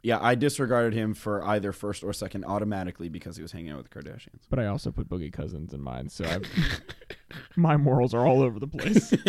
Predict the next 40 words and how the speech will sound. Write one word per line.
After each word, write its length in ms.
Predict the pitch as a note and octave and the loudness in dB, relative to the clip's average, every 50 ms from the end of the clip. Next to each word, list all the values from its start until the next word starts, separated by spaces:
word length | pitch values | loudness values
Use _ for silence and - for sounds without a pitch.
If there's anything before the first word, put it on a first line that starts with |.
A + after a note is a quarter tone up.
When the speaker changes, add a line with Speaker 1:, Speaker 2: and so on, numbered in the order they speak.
| F3+ - - | 2 4 6
Speaker 1:
<laughs> 480 | F3 F#3 G3+ A3+ - - F3 F#3 - - - - - - - - - - - - | 6 6 6 6 4 2 0 0 0 -4 -14 -18 -18 -16 -18 -18 -20 -10 0 4
Um, 540 | D3 D#3 D#3 D#3 D3+ D#3 D3+ D3+ C#3+ C#3 - | 6 8 8 8 8 8 6 6 4 2 2
our 180 | - B2+ B2+ B2 | 4 4 4 4
second 320 | - - D#3+ D#3 D#3+ C#3 | 4 2 0 2 2 -2
team, 380 | - C3+ B2 A2+ G#2 F#2 F2 - - | 0 0 0 0 0 -2 -4 -6 0
I 140 | A2 B2 D3 | 2 4 4
went 260 | D#3 D#3 D#3 D3+ - | 6 4 4 2 2
with, 360 | B2 B2+ B2+ B2 A#2+ - - | 0 2 2 2 0 0 0
uh, 380 | G#2+ G#2+ G#2 G#2 G#2 G2+ G2 - - | 0 0 2 2 2 0 0 -2 -2
Russell 320 | F#2+ A#2+ B2+ - - C#3+ | 0 0 0 2 0 0
Westbrook. 560 | C3+ C3+ B2+ - - C#3+ D3+ D#3 - - - _ _ _ _ - | 2 2 0 0 2 0 0 0 0 -8 -20 _ _ _ _ -10
I 80 | A2 | -6
thought 160 | F#2+ A2+ A2 | -4 -2 -2
he 40 | G#2+ | -2
was 140 | G#2 G#2 F#2+ | -2 -4 -6
a 60 | G2 | -8
dog 340 | F#2+ - A2 A2 G#2 G#2+ G2 | -6 -4 -2 0 0 0 0
on 140 | G2+ G2 F#2+ | -2 -4 -4
both 100 | G2+ G2 | -4 -4
sides 200 | - G#2 G2 F2+ | -6 -6 -8 -10
of 60 | F#2+ | -8
the 40 | - | -6
court. 200 | - G#2 G2+ - - - - _ - | -6 -6 -6 -6 -10 -20 -18 _ -2
Speaker 2:
I 60 | A2+ | 0
did 60 | C3+ | 2
Speaker 1:
Danny 120 | D#3 E3+ F#3+ | 2 4 4
Speaker 2:
too. 100 | - D3 | 4 2
Speaker 1:
Green, 300 | G3 A#2 A#2+ C#3+ E3+ F#3 | 2 2 2 0 0 -2
I 140 | - - B2 | -2 -2 -4
thought 220 | A#2 - B2+ B2 | -2 0 0 0
was 200 | A#2 B2 A2 F#2+ | 0 -2 -4 -6
doing 300 | - - A#2+ A#2+ A#2+ A#2 | -6 -6 -4 -2 -2 -2
a 40 | A2+ | -4
real 220 | G#2+ G#2 C3 E3+ F3+ | -2 -2 -2 -2 -2
good 160 | F3 D3 A2+ | -2 -4 -4
job 340 | - G#2+ G#2 A2 C3 C3 - | -4 -2 -2 -2 -2 -4 -6
just 240 | G#2+ G#2 - _ | -10 -10 -10 _
covering 340 | - - A2 G#2 A#2+ C3 C3+ | -6 -6 -4 -2 -2 -2 -2
perimeter 360 | C3 - A2+ A2+ A#2 A2+ A#2 | -2 -2 -2 -2 -2 -2 -4
guys. 460 | F#2+ F#2+ F#2 F2+ G2 B2+ D3 - - | -4 -6 -6 -6 -6 -6 -6 -10 -14